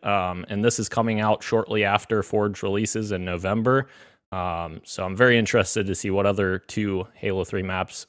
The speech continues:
uh, come out of that, but that's, that's cool because that gives us three more maps in addition to the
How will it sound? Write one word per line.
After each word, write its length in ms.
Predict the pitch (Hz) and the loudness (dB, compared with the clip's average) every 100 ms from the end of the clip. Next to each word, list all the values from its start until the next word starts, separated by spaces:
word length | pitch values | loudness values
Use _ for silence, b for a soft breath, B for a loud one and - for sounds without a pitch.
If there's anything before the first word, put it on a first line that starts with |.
| _ | _
uh, 160 | 95 87 | -8 -6
come 160 | - | -6
out 140 | 98 95 | -4 -4
of 100 | 98 | 0
that, 200 | 113 120 | 2 2
but 140 | 95 | 0
that's, 440 | 101 101 - - - _ | 0 -2 -2 -8 -12 _
that's 160 | 113 - | -6 0
cool 280 | - 131 120 | 6 6 6
because 540 | 110 110 98 - - - | 4 4 4 2 -2 0
that 120 | 104 | 0
gives 220 | 101 101 | 2 2
us 140 | 107 - | 2 2
three 220 | 110 120 | 2 2
more 220 | 113 113 | 4 4
maps 320 | 104 104 95 | 4 2 2
in 80 | 110 | 0
addition 420 | 101 101 101 101 90 | 0 2 0 -2 -4
to 120 | 98 | -4
the 220 | 95 90 | -2 -2